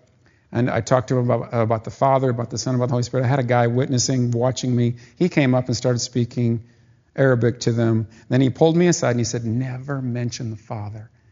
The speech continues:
I looked at him, I'm like, "Because it offends them."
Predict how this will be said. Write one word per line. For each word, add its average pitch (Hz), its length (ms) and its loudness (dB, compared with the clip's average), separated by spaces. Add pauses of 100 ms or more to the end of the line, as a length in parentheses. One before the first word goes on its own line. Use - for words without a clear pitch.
(1040)
I - 60 -6
looked 123 200 -4
at 131 100 -4
him, 123 140 -4
I'm 117 140 -2
like, 107 200 -4 (420)
"Because 120 260 -4
it 113 80 -2
offends 120 360 -4
them." 95 260 -8